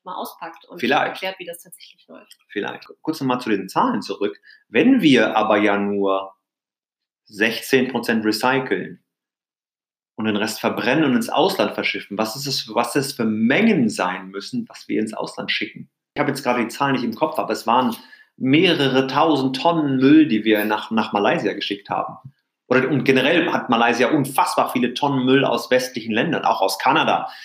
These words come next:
Speaker 2: äh, habe ich letztens gelesen. Die, bloß haben sie jetzt nach Kanada zurückgeschickt. Die
Speaker 1: Ja.
Speaker 2: nehmen's sogar auch zurück irgendwie. Müssen sie,
Speaker 1: Ja,
Speaker 2: glaub ich,
Speaker 1: müssen sie
Speaker 2: sogar.
Speaker 1: auch, ja.
Speaker 2: Äh, ja, aber ich schmeiß es in den gelben Sack und es ist weg. Nee, wir können niemals, oder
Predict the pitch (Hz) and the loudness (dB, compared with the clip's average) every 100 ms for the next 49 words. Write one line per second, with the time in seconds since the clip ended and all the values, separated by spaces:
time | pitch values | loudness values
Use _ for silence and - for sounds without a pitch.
0 | - - 107 104 98 101 - 113 - 98 | -20 -8 -2 0 0 0 -2 -4 -4 -2
1 | 101 95 101 107 110 113 117 117 113 110 | -2 -2 -2 -4 -4 -6 -4 -4 -4 -4
2 | - 117 107 - 123 - - - - _ | -2 -2 -4 -8 -12 -8 -10 -10 -16 _
3 | - 208 117 123 - - 147 - 101 120 | -2 2 2 2 0 0 0 -4 -4 -4
4 | - _ - 92 90 113 - - 131 - | -6 _ -10 -8 -4 -6 -6 -2 0 0
5 | - - 330 214 185 101 - - - - | 0 2 2 2 2 2 0 -4 -10 -12
6 | - 101 98 95 120 - - 104 95 90 | -10 -4 -2 0 0 0 -4 -2 -2 -2
7 | - _ _ _ _ _ _ - - 104 | -6 _ _ _ _ _ _ -14 -8 -4
8 | 113 110 107 107 104 101 110 135 156 101 | -4 -4 -4 2 0 2 0 0 -2 -4
9 | 101 107 127 - - 120 131 95 110 110 | -6 -2 -2 -2 -6 0 2 2 -2 0
10 | 131 113 110 147 185 127 110 101 113 | 0 0 2 2 2 2 2 2 0